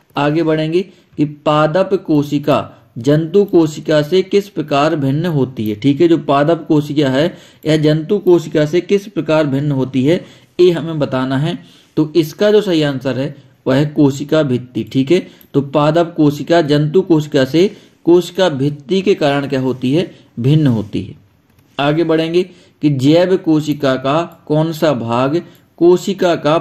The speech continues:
पावर हाउस कहलाता है। ठीक है, कोशिका का पावर हाउस कौन सा भाग कहलाता है ये हमें बताना है। तो कोशिका का पावर हाउस कहलाता है माइटोकॉन्ड्रिया, यानी इस प्रश्न का सी ऑप्शन सही है।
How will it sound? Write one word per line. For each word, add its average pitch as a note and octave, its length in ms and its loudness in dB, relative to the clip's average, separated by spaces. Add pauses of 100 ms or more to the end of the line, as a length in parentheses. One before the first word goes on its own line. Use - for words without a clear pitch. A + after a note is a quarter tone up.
पावर D#3+ 380 2
हाउस D3+ 320 0
कहलाता G#2 420 -2
है। G#2 100 -6
ठीक D3 200 -2
है, F#3 60 2
कोशिका F3 640 0
का E3 160 -2
पावर D3 360 0
हाउस D3 300 0 (360)
कौन F3 220 2
सा F#3 160 0
भाग D3 340 -2
कहलाता B2+ 480 -2
है D3+ 200 -4 (340)
ये F3+ 160 6
हमें D3+ 380 -4 (100)
बताना C3 400 -2
है। G2 160 -10 (300)
तो C#3+ 80 -4
कोशिका F3+ 520 0
का F3 160 0
पावर D#3 380 2
हाउस D3+ 220 0
कहलाता A#2+ 500 -2
है D3+ 180 -2 (340)
माइटोकॉन्ड्रिया, C3 1300 -2
यानी B2+ 300 -8
इस F#3+ 160 0
प्रश्न D#3 360 -8
का D3+ 260 -2 (380)
सी G#3 440 0
ऑप्शन D3 460 -2 (220)
सही D3+ 360 0
है। G2 200 -10